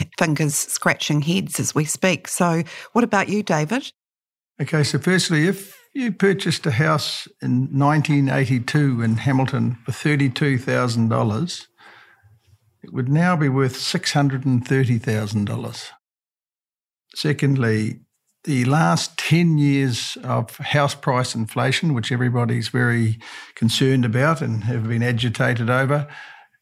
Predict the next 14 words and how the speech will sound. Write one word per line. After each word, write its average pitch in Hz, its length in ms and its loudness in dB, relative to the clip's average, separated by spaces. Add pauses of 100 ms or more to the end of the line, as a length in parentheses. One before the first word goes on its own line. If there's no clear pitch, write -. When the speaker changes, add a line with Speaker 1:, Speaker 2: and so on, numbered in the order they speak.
Speaker 2:
has 127 180 0
been, 139 420 0
seen 131 300 0
the 123 100 2
largest 139 880 0 (160)
increase 135 560 0
in 117 160 0
house - 680 -4 (260)
prices 120 460 0
in 117 140 2
New 117 160 2
Zealand 113 500 2
by 113 200 0
percentage - 880 0